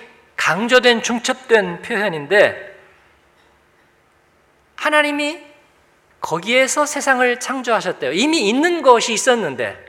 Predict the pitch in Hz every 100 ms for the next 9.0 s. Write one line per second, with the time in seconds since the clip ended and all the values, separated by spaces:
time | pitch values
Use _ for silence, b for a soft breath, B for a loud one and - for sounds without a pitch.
0 | - _ _ - 233 175 240 220 196 220
1 | 185 147 139 190 - - - B B -
2 | 240 285 220 226 269 285 202 - 127 98
3 | - - _ _ _ - - 339 330 -
4 | - - - 311 320 311 277 165 120 -
5 | B B - 330 311 269 151 - - -
6 | - 247 247 - - 254 - 277 165 -
7 | - - 233 - - 208 262 302 294 233
8 | 208 214 175 - 151 160 220 123 -